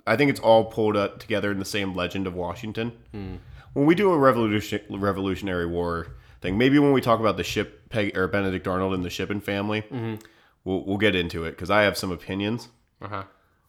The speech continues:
Speaker 1: which maybe not be popular, but are pretty based in historical <laughs> fact.
Speaker 2: Okay.
Speaker 1: But anyway, so moving into Gettysburg, uh, the Army of Northern Virginia, which is what the army, the Confederate Army in the East was called. So there were two theaters of war, which we,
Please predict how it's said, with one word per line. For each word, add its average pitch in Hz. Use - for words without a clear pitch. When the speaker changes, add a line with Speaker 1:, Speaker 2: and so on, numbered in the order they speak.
Speaker 1:
which -
maybe 285
not 123
be 113
popular, 87
but 87
are 120
pretty 143
based 98
in 90
historical 90
<laughs> -
fact. -
Speaker 2:
Okay. -
Speaker 1:
But -
anyway, 107
so 151
moving 214
into 143
Gettysburg, 95
uh, 107
the 123
Army 196
of 175
Northern 127
Virginia, 101
which 98
is 95
what 101
the 101
army, 107
the 104
Confederate 117
Army 104
in 98
the 95
East 113
was 90
called. 85
So 110
there 110
were 110
two 185
theaters 117
of 110
war, 107
which 113
we, 123